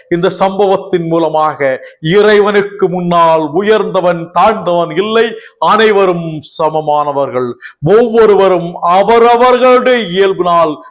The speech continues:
உயர்நிலையை அடைகிறார்கள் என்பது விளக்கப்பட்டுள்ளது. தொடர்வோம்.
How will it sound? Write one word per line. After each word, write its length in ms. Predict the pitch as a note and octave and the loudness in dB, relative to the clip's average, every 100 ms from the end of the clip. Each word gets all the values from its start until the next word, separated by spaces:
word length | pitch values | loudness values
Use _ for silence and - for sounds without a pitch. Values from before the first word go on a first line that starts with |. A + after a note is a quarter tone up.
| _ | _
உயர்நிலையை 680 | E3 G#3+ G#3+ G3 G3 F3+ F3 | 0 2 2 2 2 2 2
அடைகிறார்கள் 880 | F3 A3+ F3+ G3 G3+ G3 G3+ G#3+ | 0 0 0 2 0 0 -4 -2
என்பது 400 | F3 D3 D3+ C3+ | -6 -4 -4 -2
விளக்கப்பட்டுள்ளது. 840 | C#3 C#3 C3+ - B2+ B2+ B2 A#2 A2 - - - | -4 -4 -8 -6 -8 -6 -6 -6 -14 -14 -20 -10
தொடர்வோம். 480 | - F#3 F#3+ G3 G3 | 0 0 2 0 -2